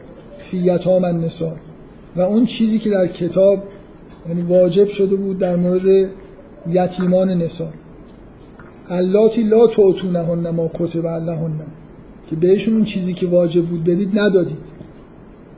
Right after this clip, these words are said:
«و ترغبون ان تنکحوهن»، ولی میل دارید که باهاشون ازدواج بکنید.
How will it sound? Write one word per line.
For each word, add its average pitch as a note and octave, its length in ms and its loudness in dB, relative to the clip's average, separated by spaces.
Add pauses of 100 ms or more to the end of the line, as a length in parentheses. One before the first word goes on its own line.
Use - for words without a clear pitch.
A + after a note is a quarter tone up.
(800)
«و F3+ 100 0
ترغبون F#3 800 0
ان G3+ 400 -2
تنکحوهن»، E3 840 -4 (580)
ولی F#3 260 0
میل G3 380 2
دارید F#3 220 2
که F#3 120 -4
باهاشون F3 340 0
ازدواج E3+ 520 0
بکنید. C#3+ 320 -14